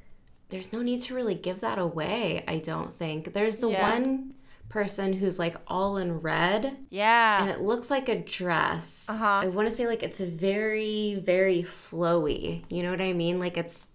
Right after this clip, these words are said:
Speaker 1: it looks like there's a lot of fabric there. It's not, like, a slim cut
Speaker 2: Mm-hmm.
Speaker 1: little dress. Like, it looks really big
Speaker 2: Mm-hmm.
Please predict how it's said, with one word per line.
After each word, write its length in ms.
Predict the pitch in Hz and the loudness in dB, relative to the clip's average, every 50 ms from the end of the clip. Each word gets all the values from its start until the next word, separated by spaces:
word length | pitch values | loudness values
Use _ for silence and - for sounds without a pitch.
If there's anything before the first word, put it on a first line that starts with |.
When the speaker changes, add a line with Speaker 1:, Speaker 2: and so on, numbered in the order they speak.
| - - - | -20 -12 -6
Speaker 1:
it 60 | - | -4
looks 220 | 185 185 202 202 - | 0 0 0 0 2
like 140 | 226 208 208 | 0 2 2
there's 180 | 208 196 190 | 2 2 2
a 80 | 196 180 | 2 2
lot 440 | 180 175 170 175 175 170 170 175 170 | 0 0 0 2 4 6 8 8 8
of 160 | 175 175 175 | 6 4 2
fabric 760 | - - - 190 175 165 165 165 170 151 151 160 - 160 147 | -4 -4 -2 0 0 2 2 2 2 0 0 -2 -6 -6 -4
there. 380 | 160 147 135 131 - - - - | -2 0 0 0 0 -2 -2 -2
It's 220 | - 170 - - | -2 -4 -4 -2
not, 180 | - 170 160 - | -2 0 0 2
like, 180 | 156 175 170 - | 0 0 0 0
a 120 | 156 151 | -2 -4
slim 800 | 156 - - - - - 185 180 180 180 175 170 160 165 165 165 | -4 -4 -4 -4 -4 -2 -2 0 2 2 2 2 0 0 -4 -6
cut 460 | 165 - - 180 175 170 156 151 - - - | -8 -8 -4 0 0 2 2 0 -4 -8 -10
Speaker 2:
Mm-hmm. 140 | 202 214 240 | -8 -6 -2
Speaker 1:
little 580 | 226 180 175 175 160 156 147 143 151 170 165 - - - - - - _ _ - | -2 0 0 0 0 0 0 0 -2 -4 -6 -10 -16 -20 -20 -20 -20 _ _ -6
dress. 380 | - 196 190 170 160 165 - - | 0 2 4 4 4 2 0 -2
Like, 140 | 170 165 | -2 0
it 120 | 175 - - | 0 0 2
looks 480 | 180 180 175 175 - - - - - - - - - - - - - _ _ - | 2 0 0 0 -4 -6 -6 -6 -8 -10 -14 -20 -20 -20 -20 -20 -20 _ _ -10
really 680 | 185 180 190 220 254 277 285 277 247 202 175 165 135 131 - | -6 0 2 2 4 4 4 4 4 4 4 2 2 -2 -4
big 640 | - 160 165 180 185 165 139 123 101 123 120 165 165 | -2 2 4 4 4 4 2 0 -2 -4 -6 -10 -10
Speaker 2:
Mm-hmm. 560 | 262 285 262 220 202 226 208 202 202 202 214 | -8 -8 -6 -4 -2 -2 0 0 0 -2 -4